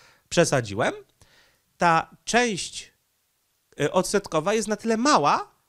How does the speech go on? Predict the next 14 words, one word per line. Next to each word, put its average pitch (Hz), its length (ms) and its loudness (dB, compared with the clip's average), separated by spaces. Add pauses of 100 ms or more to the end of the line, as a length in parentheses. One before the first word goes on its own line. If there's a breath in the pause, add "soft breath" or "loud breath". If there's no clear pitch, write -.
(120)
że 214 140 -2
jest 277 260 -6
bardzo 262 400 0
duży 240 260 -4
bufor, 127 480 0 (520)
zanim 180 340 0
ona 175 360 0 (400)
powiększy, 160 720 0 (600 loud breath)
e, 135 200 0
zanim 156 360 0
ona 156 240 2
będzie 143 420 -2
większa 143 440 0
niż 127 320 -6